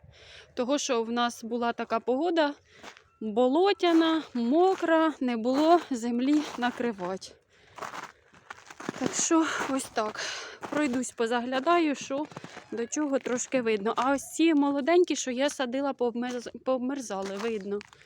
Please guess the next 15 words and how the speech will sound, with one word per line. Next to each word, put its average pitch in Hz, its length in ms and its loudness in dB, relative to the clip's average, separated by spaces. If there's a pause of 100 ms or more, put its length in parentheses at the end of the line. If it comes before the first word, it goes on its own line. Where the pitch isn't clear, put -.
(680)
Обмерзлі. 226 600 2
Бачите, 247 380 0
оце 233 220 -4
коричневе 247 560 -2
аж 226 160 -2
до 247 140 -2
зеленого 254 560 0
прийдеться 240 540 -6
зрізати, 214 480 -6
тому 208 200 -8
що 240 160 -8
це 220 180 -8
все 233 280 -4
обмерзло. 202 500 -6
Тут - 300 -10